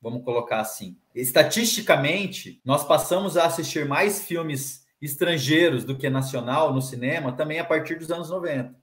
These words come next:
Até os anos oitenta, a gente assistia mais filme brasileiro do que filme de fora, né? E também a gente tem um período aí dessa história que não tinha T V ainda, então era só lá que o produto audiovisual era consumido, né? E, e a gente tem que pensar também que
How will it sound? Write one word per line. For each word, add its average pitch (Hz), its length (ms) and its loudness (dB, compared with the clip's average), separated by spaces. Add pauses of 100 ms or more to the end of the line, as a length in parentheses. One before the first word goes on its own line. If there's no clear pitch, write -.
(140)
Até 139 140 0
os 190 140 2
anos 185 160 2
oitenta, 170 720 0 (280)
a 131 80 2
gente 147 180 0
assistia 180 260 2
mais 180 300 2
filme 233 160 -2
brasileiro 240 720 4
do 123 100 -12
que 135 120 -6
filme 127 720 -4 (520)
de 113 140 -12
fora, 113 460 0 (120)
né? 123 260 -12 (240)
E 131 40 -18
também 170 280 0
a 208 60 2
gente 190 160 -4
tem 180 100 -2
um 175 100 -6
período 156 340 2
aí 131 80 2
dessa 131 260 -2
história 135 320 -4
que 190 100 -10
não 202 100 -10
tinha 202 160 -6
T 208 140 0
V 165 260 0
ainda, 139 340 -2
então 127 380 -6 (220)
era 131 160 2
só 165 180 0
lá 156 240 6
que - 100 0
o 143 80 -2
produto 139 320 -4
audiovisual 123 460 0
era 123 120 0
consumido, 120 600 -8
né? 90 140 -18 (1120)
E, 135 540 0
e 131 40 4
a 131 60 4
gente 143 180 -4
tem 160 100 -8
que 156 60 -12
pensar 147 300 -2
também 139 360 -2
que 156 540 -4